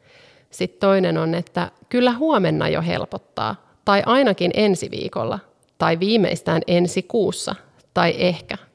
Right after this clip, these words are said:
piste, piste, piste. Ja tää on asia, tää, että kyllä tää helpottaa. Kyllä tää, tiedätkö, ensi viikolla, ensi kuussa, niin kuin sä oot kirjoittanut tässä, mä oon sanonut noi kaikki mun miehelle. Että hei,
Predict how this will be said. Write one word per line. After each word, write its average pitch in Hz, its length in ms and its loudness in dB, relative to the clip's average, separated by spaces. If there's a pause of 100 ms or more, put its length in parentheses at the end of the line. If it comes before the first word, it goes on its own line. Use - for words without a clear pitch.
(160)
piste, 165 320 -8
piste, - 380 -10
piste. - 460 -12 (480)
Ja 196 120 -2
tää 277 480 0 (180)
on 196 240 0
asia, 175 500 -2 (520)
tää, 190 200 2
että 165 200 -4
kyllä 226 280 -2
tää 233 200 0
helpottaa. 165 720 -6 (200)
Kyllä 240 160 -2
tää, 233 320 -4
tiedätkö, 233 280 -6
ensi 233 340 -2
viikolla, 180 600 -4
ensi 180 480 -2 (160)
kuussa, 160 600 -4 (280)
niin 226 140 2
kuin 349 100 0
sä 311 80 0
oot - 80 -4
kirjoittanut - 640 -4
tässä, - 260 -6
mä 226 160 2
oon 220 100 2
sanonut 185 500 0
noi 170 200 -2
kaikki - 640 -2 (120)
mun 160 180 -4
miehelle. 208 420 -8 (320)
Että 185 140 -4
hei, 196 200 0